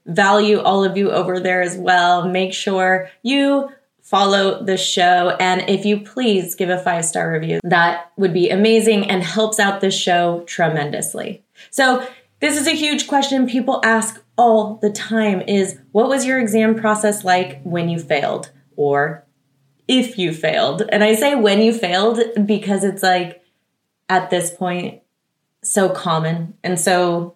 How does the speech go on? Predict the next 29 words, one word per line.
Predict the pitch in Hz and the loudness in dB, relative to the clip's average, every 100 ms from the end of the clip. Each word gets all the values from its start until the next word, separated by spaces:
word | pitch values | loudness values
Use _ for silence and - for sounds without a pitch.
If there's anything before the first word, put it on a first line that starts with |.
| - | -8
known | 175 160 165 175 185 - | -2 0 0 -2 -6 -6
that | 190 180 | 0 0
it's | 175 175 - _ - | 0 -4 -14 _ -4
easy | 175 165 170 | -2 -2 -2
to | 165 | -4
fail | 165 170 165 | -4 -2 -2
these | 165 165 | -2 -4
exams. | 160 175 170 180 202 - - - | -6 -4 -2 -2 -4 -8 -20 -2
So | 214 190 185 185 - _ _ - | 2 4 4 0 -8 _ _ 0
literally, | 208 202 196 190 | 4 4 4 2
it's | 180 - | 0 -2
just | 185 - - | -4 -6 -4
part | 190 180 | -2 0
of | 180 | 0
my | 175 | -2
vocabulary | 175 170 170 160 165 175 180 180 | 0 -2 -2 -2 0 0 -2 -2
now. | 185 185 185 180 | -2 -2 -2 -2
I | 175 | 0
don't | 175 180 | 0 0
even | 175 170 | 0 -2
say, | 170 170 165 156 - | 0 0 -2 -4 -4
"If | 170 175 - 220 | -4 -4 -8 -8
you | 180 | -8
failed," | 165 180 175 175 | -4 -2 -2 0
I | 165 | -2
say, | 160 160 151 151 156 _ _ - | -2 0 0 0 -6 _ _ -8
"When | 156 120 | -6 -4
you | 120 - | -4 -6
failed." | - - - | -8 -8 -8